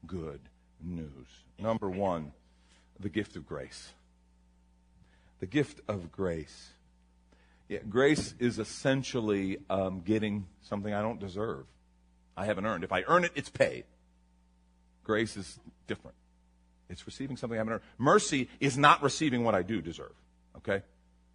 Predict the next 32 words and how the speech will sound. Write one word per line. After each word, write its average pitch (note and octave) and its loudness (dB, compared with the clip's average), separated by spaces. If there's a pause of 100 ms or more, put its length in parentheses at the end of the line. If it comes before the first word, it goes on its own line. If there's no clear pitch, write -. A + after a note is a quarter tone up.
(420)
Mercy F3 6
is C#3 6
I B2 6
did D#3 4
something D3+ 4
bad, G#2 8 (140)
had B2+ 4
bad C#3+ 8
consequences, B2+ 2
and B2 4
I A2+ 4
don't, B2+ 8 (800)
I G#2 4
don't A#2+ 6
receive G#2 0
that. - -8 (640)
But G#2 -6
grace A#2 0 (220)
is F2+ -6
when A2 0
I A2+ 2
receive G#2 -2
something E2+ -8 (240)
good G#2+ 2
that F#2 4
I F2 0
could F#2+ -2
never G2+ 0
earn F#2 -2
on F2 -2
my F2+ 0
own, F#2+ 0